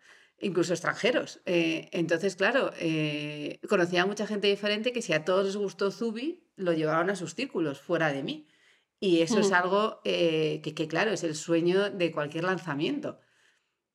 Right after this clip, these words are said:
Speaker 1: El decir, puedo tocar muchos palos distintos, mucha gente diferente, que a todos les guste, tener ese apoyo, sin, dicho tal cual, mediático, gracias a que yo
Speaker 2: Mm.
Speaker 1: había tenido un blog de decoración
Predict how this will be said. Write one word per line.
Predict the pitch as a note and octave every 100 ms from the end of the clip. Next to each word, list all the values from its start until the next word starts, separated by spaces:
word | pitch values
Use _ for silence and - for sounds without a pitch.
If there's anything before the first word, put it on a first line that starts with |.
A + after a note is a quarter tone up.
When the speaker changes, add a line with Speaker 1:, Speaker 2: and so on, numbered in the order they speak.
| _ _ _
Speaker 1:
El | F#3+
decir, | F3 E3 F#3 F3+
puedo | E3+ F#3
tocar | F#3 F#3
muchos | F#3+ F3+ F3+
palos | F#3 F3+ F3
distintos, | F3 A#3+ B3 A#3+ G3
mucha | F3 F3
gente | F3 F3
diferente, | E3+ E3+ E3+ G#3 A3 A#3 A#3 B3 A3+ F3+
que | D#3+
a |
todos | D#3 E3 D#3+
les | D#3
guste, | G3+ A3+ - A3+
tener | A3 E3 E3+
ese | E3 D#3
apoyo, | D3+ F3 F3 E3 D3+ - - - _
sin, | - D#3 D3+ D3+ D3+ - - -
dicho | D#3+ D#3 D#3 F3+ D#3+
tal | D#3+ D3+
cual, | E3
mediático, | D#3 C#3 D#3 D#3+ G#3+ C#4 - - - - - _
gracias | - F#3 E3 D3+ A3
a | A#3+
que | F#3+ D#3+
yo | D#3+
Speaker 2:
Mm. |
Speaker 1:
había | D#3 E3
tenido | D#3+ E3 F#3+
un | D3+ D3
blog | D3+ D3
de | D#3+
decoración | D#3 D#3 D#3 F3+ F3+ C#4 F4